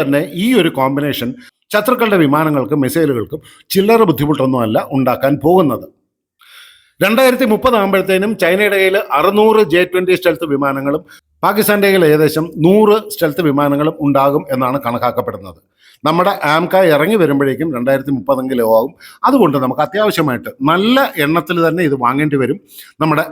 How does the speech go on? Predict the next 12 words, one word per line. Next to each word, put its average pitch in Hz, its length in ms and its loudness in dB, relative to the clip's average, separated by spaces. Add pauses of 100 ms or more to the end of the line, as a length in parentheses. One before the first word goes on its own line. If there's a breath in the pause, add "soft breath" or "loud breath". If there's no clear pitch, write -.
(120)
ആംക 220 300 0
പ്രൊജക്ടിന് 156 400 0 (100)
പകരമായിട്ട് 180 600 0 (240)
ഇതിലേക്ക് 147 420 0
പോയാലും 147 400 2 (100)
തെറ്റില്ല. 143 340 0 (220)
കാരണം 156 400 0 (420 loud breath)
വെറും 185 220 2 (640)
ഒരു 175 120 4 (160)
സാധാരണ 214 420 2 (120)
നാലാം 226 340 2
തലമുറ 180 260 0